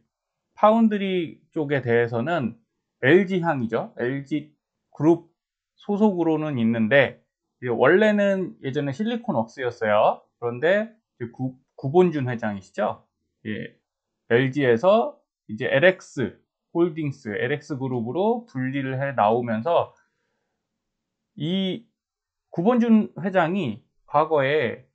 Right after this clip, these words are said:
이런 반도체 쪽에 계속 엘지 전자에서 추진을 했었습니다.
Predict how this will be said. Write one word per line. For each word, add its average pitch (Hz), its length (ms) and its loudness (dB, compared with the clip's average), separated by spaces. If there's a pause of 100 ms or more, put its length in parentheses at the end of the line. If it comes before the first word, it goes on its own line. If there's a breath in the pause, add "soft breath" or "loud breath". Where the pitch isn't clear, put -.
(840)
이런 165 260 2
반도체 190 640 -4
쪽에 147 300 -8
계속 196 840 -2
엘지 160 260 -2
전자에서 127 720 -2 (140)
추진을 196 400 -6
했었습니다. 135 720 -10